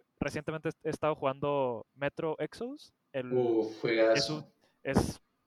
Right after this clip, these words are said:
Speaker 1: uy, híjola, yo creo que es uno de mis juegos favoritos. Eh, pero también s-, s-, eh, surge, eh, ¿cómo se llama? Eh, sale mucho esto, ¿no? Que, que no te, o sea, ellos te presentan una situación, es una, sí hay una historia, ¿no?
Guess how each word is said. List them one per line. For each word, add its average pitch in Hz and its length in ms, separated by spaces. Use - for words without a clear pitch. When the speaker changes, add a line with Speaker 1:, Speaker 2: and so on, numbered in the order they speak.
Speaker 1:
uy, - 200
híjola, 127 320
yo 127 80
creo 151 120
que 143 80
es - 80
uno 147 140
de 143 80
mis 131 140
juegos 135 320
favoritos. 127 540
Eh, 143 360
pero 160 200
también 165 420
s-, - 160
s-, - 340
eh, 160 160
surge, - 400
eh, 151 400
¿cómo 175 160
se 165 80
llama? 202 160
Eh, 143 380
sale 175 300
mucho 190 360
esto, 190 280
¿no? 190 160
Que, 131 280
que 156 240
no 156 160
te, 220 340
o 185 100
sea, 170 180
ellos 214 240
te 196 100
presentan 170 540
una 196 300
situación, 127 480
es 123 100
una, 170 280
sí 156 120
hay 156 60
una 165 140
historia, 127 420
¿no? 196 160